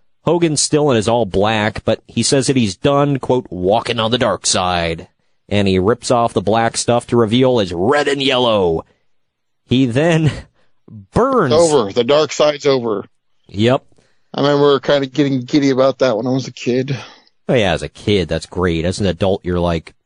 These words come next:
Speaker 1: you just change clo-, you changed clothes, dude. Whatever. <laughs> But, yeah. <laughs> Uh, he literally burns his black t-shirt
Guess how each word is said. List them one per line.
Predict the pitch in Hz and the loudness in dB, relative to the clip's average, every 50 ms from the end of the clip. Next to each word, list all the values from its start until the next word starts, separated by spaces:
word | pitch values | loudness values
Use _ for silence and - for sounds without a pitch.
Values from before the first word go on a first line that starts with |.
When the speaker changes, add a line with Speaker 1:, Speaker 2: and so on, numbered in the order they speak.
| _ _ _ _ _ _ _ _ _ _ _ - | _ _ _ _ _ _ _ _ _ _ _ -16
Speaker 1:
you | 101 104 | -4 -4
just | 127 117 - - | -2 -2 -4 -6
change | - - 120 110 101 98 | -4 -2 -2 0 0 -2
clo-, | - - - 110 110 113 - | -4 -4 -4 -2 -2 -2 -2
you | 113 113 123 123 | -2 0 0 -2
changed | - - - - - 143 127 107 - - | -2 -4 -4 -4 -2 -2 -2 -2 -4 -4
clothes, | - - 131 107 90 82 80 | -2 -2 0 0 -2 -4 -6
dude. | - - 87 85 90 87 | -4 -4 -2 -2 -2 -2
Whatever. | 101 127 123 98 95 82 80 82 82 - | 0 0 0 0 0 0 -2 -4 -4 -6
<laughs> | - _ _ _ _ _ _ _ _ _ _ _ _ | -16 _ _ _ _ _ _ _ _ _ _ _ _
But, | - 156 135 - 151 139 120 - _ - _ _ _ _ _ _ _ 480 - | -10 -10 -6 -2 -2 -2 -2 -4 _ -20 _ _ _ _ _ _ _ 0 2
yeah. | 113 92 - 440 | 2 0 2 2
<laughs> | 453 - - _ _ _ _ _ _ _ _ _ _ _ _ | 0 0 0 _ _ _ _ _ _ _ _ _ _ _ _
Uh, | - 120 127 123 127 123 123 - - | -2 0 2 2 2 2 0 -2 -4
he | - - - 160 147 113 104 101 _ | -4 -2 0 0 0 0 -2 -10 _
literally | - 127 131 170 208 214 208 185 165 151 127 107 90 90 _ _ _ _ _ | 0 2 2 4 4 2 2 2 2 0 0 -2 -6 -12 _ _ _ _ _
burns | _ - 127 123 139 156 160 165 170 165 - | _ 0 0 2 2 2 2 2 0 0 0
his | - 143 107 | 0 -2 -2
black | 90 87 113 113 120 123 - - | 0 -2 0 0 0 -4 -6 -10
t-shirt | - - 127 123 113 - - 104 90 80 - - | -4 -2 0 0 0 0 0 0 -2 -2 -4 -10